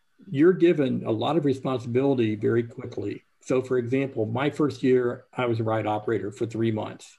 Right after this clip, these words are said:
I came back the next summer, I was a team leader. I came back the next summer and I was an attraction supervisor, and that was at Busch Gardens. I came back the next summer and now I'm an area supervisor.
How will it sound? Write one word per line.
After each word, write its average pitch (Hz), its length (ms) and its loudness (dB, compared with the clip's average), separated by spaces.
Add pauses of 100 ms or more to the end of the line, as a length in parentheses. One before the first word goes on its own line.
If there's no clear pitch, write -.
(400)
I 131 80 0
came 143 200 -2
back 113 220 -2
the 117 60 -4
next 180 280 -2
summer, 113 420 -2 (280)
I 110 100 -4
was 110 160 0
a 131 60 -2
team 117 320 -2
leader. 170 320 -2 (720)
I 117 80 -6
came 117 180 -2
back 110 200 -4
the - 80 -10
next 196 340 -4
summer 110 540 -4
and 117 100 -4
I 110 80 -2
was 110 120 -2
an 113 100 0
attraction 113 460 -6
supervisor, 113 720 -4
and 110 100 -4
that 123 140 -2
was 113 120 0
at 107 160 -4
Busch 107 180 -6
Gardens. 117 560 -6 (520)
I 117 80 -4
came 135 160 -2
back 117 180 -6
the 120 80 -2
next 254 360 -2
summer 113 400 -2
and 117 100 -2
now 117 140 -2
I'm 120 120 -2
an 117 100 -6
area 143 340 2
supervisor. 107 840 -8